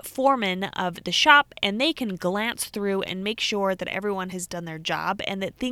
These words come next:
have been returned back to their locations. You could have the same thing with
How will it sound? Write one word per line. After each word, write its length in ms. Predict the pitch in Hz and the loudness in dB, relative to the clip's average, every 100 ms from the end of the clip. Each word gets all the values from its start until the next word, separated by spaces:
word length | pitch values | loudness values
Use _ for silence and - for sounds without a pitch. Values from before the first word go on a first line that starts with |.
| 262 | -4
have 140 | 240 196 | -4 -4
been 160 | 180 | -4
returned 540 | 185 175 - 240 220 233 | -4 -4 -4 -4 -6 -8
back 520 | 196 208 190 - - | -6 -2 -2 -2 -10
to 340 | - 190 175 - | -8 -4 -4 -4
their 220 | 180 165 | -4 -4
locations. 760 | 165 160 - 277 - - - - - - - - | -4 -6 -4 -4 -4 -8 -10 -10 -10 -16 -16 -6
You 100 | 214 | -4
could 200 | 214 262 | 2 2
have 280 | 208 190 175 | 6 6 6
the 80 | 180 | 0
same 260 | - 196 202 | -2 -4 -2
thing 420 | 180 170 165 - _ 180 | -2 -2 -2 -8 _ -4
with 340 | 185 180 170 | 2 2 2